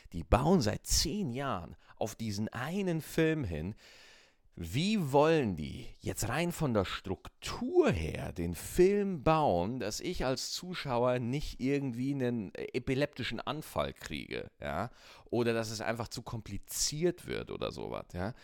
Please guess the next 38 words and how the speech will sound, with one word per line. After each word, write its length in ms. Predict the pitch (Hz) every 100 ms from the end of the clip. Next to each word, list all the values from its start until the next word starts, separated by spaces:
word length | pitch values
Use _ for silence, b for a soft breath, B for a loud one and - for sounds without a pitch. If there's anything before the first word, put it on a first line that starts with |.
| B B
Aber 180 | - 120
ich 120 | 107
muss 180 | 117 107
sagen, 280 | 113 139 156
sie 120 | 113
haben's 240 | 123 120 90
wahnsinnig 800 | 78 87 131 123 143 135 131 - -
gut 520 | 92 110 107 104 - -
hingekriegt, 720 | 110 98 82 76 - 76 -
ne? 220 | 110 151
Wir 100 | 139
haben 340 | 120 127 120 - _ _ -
vier 280 | - 160 135
Handlungsstränge 720 | 143 165 175 165 - 175 180
im 100 | 180
ganzen 300 | 180 175 180
Film. 280 | - 180 196 b b
Wir 140 | - 131
haben 120 | 135
einmal 400 | 101 131 123 117
Thor, 640 | - - 107 90 90 147 - b b b b
wie, 320 | 85 - 117
wie 120 | 131
er 140 | - 101
einfach 260 | 87 -
mal, 100 | 92 -
also 160 | 76 - -
Thor 320 | - 127 139
ist 220 | 82 -
echt 220 | 76 -
die 160 | 95 -
ärmste 420 | 73 85 - 110
Sau. 260 | 104 175 190 B B
Alter, 340 | - 202 151
Marvel 480 | 95 107 151 180 131
gibt 360 | - 160 - -
seinen 260 | 139 117
Helden, 420 | 98 107 151 180